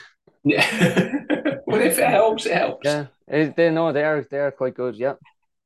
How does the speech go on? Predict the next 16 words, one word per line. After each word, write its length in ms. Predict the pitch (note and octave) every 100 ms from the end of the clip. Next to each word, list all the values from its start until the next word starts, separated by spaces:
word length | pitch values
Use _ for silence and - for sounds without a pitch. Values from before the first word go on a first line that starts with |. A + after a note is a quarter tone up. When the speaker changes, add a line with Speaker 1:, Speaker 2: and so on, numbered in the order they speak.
| _
Speaker 2:
they're 140 | B2+ B2+
good. 260 | C3 C3 - D#3+
And 160 | D3
it's 240 | D3+ D3+ -
just, 320 | E3 - -
I 120 | C#3
had 100 | C#3+
a 120 | C3+ - _ _
conversation 560 | - C#3+ C3 C#3+ C#3 C3
with 80 | B2+
a 40 |
client 200 | C3 B2
yesterday. 360 | B2+ - B2+ A#2
We're 120 | A#2
just 240 | B2 B2
like 180 | B2+ A#2